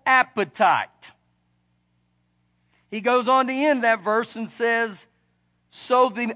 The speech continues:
eyes of man are never satisfied." So was he telling me that even my eyes have a certain type of appetite? Lust never, never, never quits. It has an appetite.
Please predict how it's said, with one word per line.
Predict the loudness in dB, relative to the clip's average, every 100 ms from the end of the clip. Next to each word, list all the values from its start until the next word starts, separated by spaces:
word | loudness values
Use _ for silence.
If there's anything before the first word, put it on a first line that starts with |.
| _
eyes | 6 6 6 6 4 0 -8 -10
of | -4 -4 -4
man | -4 0 0 0 0 0 -2 -6 -12 -18 _ _ _ _ _ _
are | 4 4 4
never | 0 2 2 0 -8
satisfied." | -6 -2 4 4 2 -8 0 0 0 -2
So | -4
was | -4 -6 -10
he | -10 -10
telling | -4 0 0 0
me | -2 -4 -6 _ _
that | 0 0 0
even | -4 -4 -4 -4
my | 2 2 2
eyes | 0 2 2 0
have | -2 -4
a | -4
certain | -6 -4 -2 -4 -8 -2
type | 2 2 0
of | -6 -4
appetite? | -2 -2 -2 -10 0 2 2 -2 _ _ _ _ _ _ _ _ _
Lust | -6 2 4 4 2 -2 -14 _
never, | -8 -2 2 4 4 0
never, | 0 2 2 2
never | -2 2 2 2 -4
quits. | -4 -6 -2 -2 -4
It | -6
has | 2 2 2
an | 0
appetite. | 2 2 0 -6 -2 0 2 0